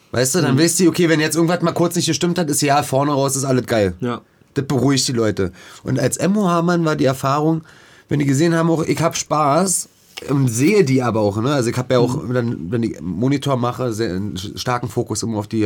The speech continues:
Speaker 1: Frontfressen so, die halt da vorne rumstehen und die müssen halt immer Aufmerksamkeit. Und dann ist es halt auch nur, der dreht sich mal kurz um, tippt aufs Mikrofon und zeigt einen Finger hoch.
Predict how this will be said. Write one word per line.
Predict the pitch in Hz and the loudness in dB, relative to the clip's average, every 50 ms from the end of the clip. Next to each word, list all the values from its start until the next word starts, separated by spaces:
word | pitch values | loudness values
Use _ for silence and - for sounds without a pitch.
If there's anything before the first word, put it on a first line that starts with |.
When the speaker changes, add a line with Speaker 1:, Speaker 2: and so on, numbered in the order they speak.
| 104 107 | -2 -4
Speaker 1:
Frontfressen | - - 131 131 131 - 139 139 139 143 135 | -4 -4 -4 -4 -2 -2 -4 -4 -2 -2 -2
so, | 127 135 139 139 131 - - | -2 0 0 0 -2 -4 -6
die | - - 110 92 | -8 -4 -2 -2
halt | 87 95 92 | -2 -2 -2
da | 92 98 | -2 -6
vorne | 101 - 104 107 107 | -4 -4 -4 -4 -2
rumstehen | 107 107 120 120 - 113 113 110 | -4 -4 -6 -6 -4 -4 -4 -4
und | 107 98 - | -6 -6 -6
die | |
müssen | 110 110 110 - 101 | -8 -8 -6 -6 -6
halt | 101 95 98 | -6 -4 -2
immer | 113 127 120 | -2 0 0
Aufmerksamkeit. | 82 117 - 127 113 - - 117 113 - 117 107 - | 0 -2 -4 -6 -8 -8 -8 -10 -8 -6 -8 -8 -6
Und | - 110 113 | -4 -2 -2
dann | 123 131 | 0 0
ist | 127 160 - | 0 0 0
es | 190 - | -2 0
halt | 151 156 - | -2 -2 -2
auch | 147 127 | -2 0
nur, | 139 160 160 | 0 0 2
der | 139 139 | 2 0
dreht | 120 - 113 117 143 160 160 | -2 -2 0 0 0 0 0
sich | 185 180 175 | 0 -2 -2
mal | - 156 | -2 -4
kurz | 143 - 147 135 - | -2 -2 -4 -4 -2
um, | 95 135 151 139 | -2 -2 -2 0
tippt | - 180 170 165 - | -2 -2 -2 -2 -4
aufs | 165 135 - | -6 -4 -2
Mikrofon | 160 151 139 - 139 131 - 143 131 | -2 -2 0 -2 -6 -4 -2 -2 -2
und | 120 107 | -2 -2
zeigt | - 120 110 110 | -4 -6 -6 -4
einen | - 113 | -8 -6
Finger | - 156 143 147 127 98 | -6 -4 -2 0 0 0
hoch. | 87 82 85 - | -2 -4 -8 -14